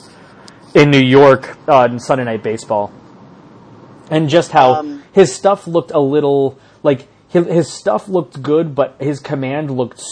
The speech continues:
Speaker 1: so bad that I think that until he could figure that part out, it's not gonna matter how good his stuff is, that he's gonna struggle a little bit.
Speaker 2: Well, I think, uh,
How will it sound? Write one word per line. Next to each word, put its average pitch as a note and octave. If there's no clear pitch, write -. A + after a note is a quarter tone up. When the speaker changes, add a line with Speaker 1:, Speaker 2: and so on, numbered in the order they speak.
Speaker 1:
so C#3+
bad C3+
that B2+
I B2
think C3+
that A#2+
until D#3+
he D#3
could D3+
figure B2
that A#2+
part D#3
out, D#3+
it's A#2
not A#2
gonna A2+
matter G#2+
how G#2
good G2
his F2+
stuff -
is, F#2+
that G2+
he's G#2+
gonna G2
struggle G#2
a F2+
little E2
bit. -
Speaker 2:
Well, G#3
I A3
think, A#3
uh, E3